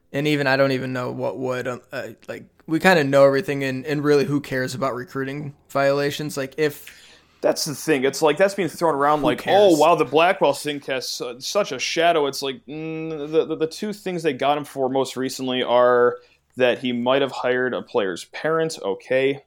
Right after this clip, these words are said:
Speaker 2: let's see who else does that. Oh!
Speaker 1: Everyone.
Speaker 2: Every effing one. Okay, that's cool. And then the other one was what? Blackwell being with D'Antonio in in-home visits? Like, it's not like he was parking Escalades in, in the driveway of these players' houses. I mean,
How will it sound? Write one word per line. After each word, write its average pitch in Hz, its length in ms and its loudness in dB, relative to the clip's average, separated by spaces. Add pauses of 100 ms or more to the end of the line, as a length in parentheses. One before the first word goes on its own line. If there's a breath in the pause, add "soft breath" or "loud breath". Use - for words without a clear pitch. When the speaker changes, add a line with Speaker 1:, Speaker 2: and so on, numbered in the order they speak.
Speaker 2:
let's 127 240 -8
see 135 140 -2
who 131 200 -2
else 127 240 2
does 131 220 -4
that. 135 260 0
Oh! 269 460 6 (400)
Speaker 1:
Everyone. 208 460 -2 (160)
Speaker 2:
Every 269 340 6
effing 185 380 4
one. 135 240 4
Okay, 226 480 4
that's 247 220 0
cool. 196 280 0
And 170 140 -4
then 170 100 -6
the 151 80 -6
other 165 120 -2
one 160 160 -6
was 135 180 -4
what? 131 200 -2
Blackwell 120 340 -4
being 117 220 -10
with 120 160 -10
D'Antonio 113 420 -10
in 107 80 -12
in-home 113 760 -8 (160)
visits? 180 400 -10
Like, 101 320 -8 (1300)
it's 76 260 -10
not 156 100 -4
like 160 100 -6
he 139 80 -4
was 120 80 -2
parking 131 300 -2
Escalades 107 540 -2
in, 107 60 -8
in 107 160 -8
the 98 80 -8
driveway 107 500 0
of 87 60 -14
these 80 140 -16
players' 95 440 -4
houses. 110 480 -2
I 73 100 -10
mean, 80 300 -8